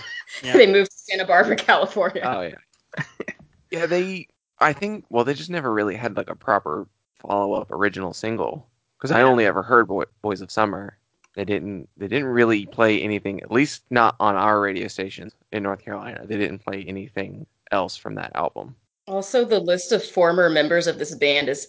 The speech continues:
Speaker 2: quite ridiculous for how not memorable they
Speaker 3: Yeah.
Speaker 2: are.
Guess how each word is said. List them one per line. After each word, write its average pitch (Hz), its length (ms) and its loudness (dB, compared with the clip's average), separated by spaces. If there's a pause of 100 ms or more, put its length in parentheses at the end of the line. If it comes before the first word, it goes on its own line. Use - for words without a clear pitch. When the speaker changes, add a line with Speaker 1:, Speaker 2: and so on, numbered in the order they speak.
(160)
Speaker 2:
quite - 280 6
ridiculous 143 580 -2
for 160 160 -6
how 139 460 0 (280)
not 147 300 2
memorable 143 540 2
they 127 120 4
Speaker 3:
Yeah. 135 100 6
Speaker 2:
are. 131 180 6